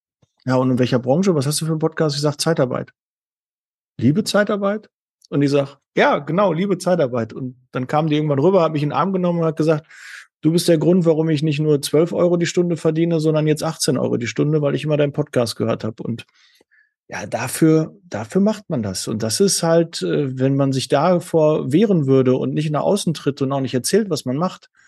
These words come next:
ja, am, am Grill zu erzählen, dass man in der Zeitarbeit arbeitet oder auf einer Gartenparty oder auf der nächsten Veranstaltung und dann wirklich mit breiter Brust zu sagen, „Ich mach Zeitarbeit und aus Überzeugung.“ Und wenn du deinen Hate hast oder ich war letztens auch auf einer Feier, da waren auch zwei aus, aus der Pflege,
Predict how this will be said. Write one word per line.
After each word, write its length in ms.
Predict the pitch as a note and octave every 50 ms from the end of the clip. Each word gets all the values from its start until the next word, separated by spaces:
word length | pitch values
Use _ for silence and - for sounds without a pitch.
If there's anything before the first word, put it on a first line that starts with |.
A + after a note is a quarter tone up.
| _ _ _ _ _
ja, 260 | C3 C3 D#3+ F#3 F#3 - - - - - _
am, 420 | - D3 D3+ D3+ D3 D3 - _ _ _
am 220 | - C3+ C#3+ D3 C#3
Grill 320 | C#3+ D3 G#3 C4 B3+ G#3+
zu 160 | - - F#3
erzählen, 380 | D#3+ D3+ C#3+ - - F#3+ G3+ G3
dass 160 | F#3 E3+ -
man 140 | F3 E3 D#3+
in 100 | D#3+ D3+
der 120 | D3 C#3
Zeitarbeit 440 | - - G3+ A3 A3 F3 D#3+ C#3+ C3
arbeitet 380 | - B2 B2+ B2+ B2+ B2+ B2+ C3
oder 100 | C3 C3
auf 100 | B2+ C3
einer 100 | C3+ B2
Gartenparty 760 | C3 D#3+ F#3 A3 G3 E3 - D#3+ D3+ D3+ D3 - D3+ D3 D3
oder 280 | C#3+ C#3 C3+ C3 C3 C3
auf 80 | C3
der 100 | C3+ C3+
nächsten 280 | C#3 D3+ D#3 - - D3
Veranstaltung 840 | - - - E3 F3+ - - - E3 D#3+ D#3+ D#3 E3 D#3+ D#3+ D#3+
und 280 | D#3+ D#3+ D#3 D3 C#3+ -
dann 180 | D3 C#3+ C#3+ C#3
wirklich 260 | E3 E3+ E3+ C#3+ -
mit 100 | D3 C#3+
breiter 300 | - - C#3 D3+ - D#3+
Brust 220 | D3 D3+ D3+ D3 -
zu 80 | D3
sagen, 260 | C#3 C#3+ C3+ C#3 C3 - - - - - _ _ _ _ _
„Ich 140 | D#3 D#3
mach 140 | F3 F3 -
Zeitarbeit 540 | - - F3 F3+ E3 C#3+ B2 A#2 G#2+ A2 -
und 200 | - D#3+ D3 -
aus 160 | D3+ C#3 C3 D3
Überzeugung.“ 640 | C#3 C3+ B2+ - - F#3 G3+ G3+ D#3+ C3 B2 C3+
Und 160 | C#3+ C3+ C3
wenn 140 | C#3+ C#3+ C#3+
du 140 | F3 G3 G3+
deinen 240 | F3+ E3 D#3 D3 C#3
Hate 300 | C#3+ F3 F#3+ F#3 - F3
hast 240 | F3+ F3+ F3+ - F#3
oder 260 | E3 C#3+ C#3 C3+ - - - - - _
ich 80 | _ -
war 80 | D3+
letztens 240 | D3+ D#3+ D#3 - F3
auch 100 | D3+ D3
auf 60 | C#3
einer 120 | D3 C#3+ C3
Feier, 320 | - - D#3+ F3+ F#3 F3+ E3
da 400 | D3 D3 C#3+ C#3+ C3+ - D3 C#3+
waren 160 | C#3+ C#3+ C#3+
auch 160 | D3 E3 D#3
zwei 340 | - - - D#3 D#3+ E3 D#3+
aus, 280 | D3 D3 D3+ C#3 C#3+
aus 140 | C#3 C3+ C3
der 100 | - C#3 -
Pflege, 500 | - D3+ D#3+ G3 G3+ F#3+ F#3+ F#3 F3+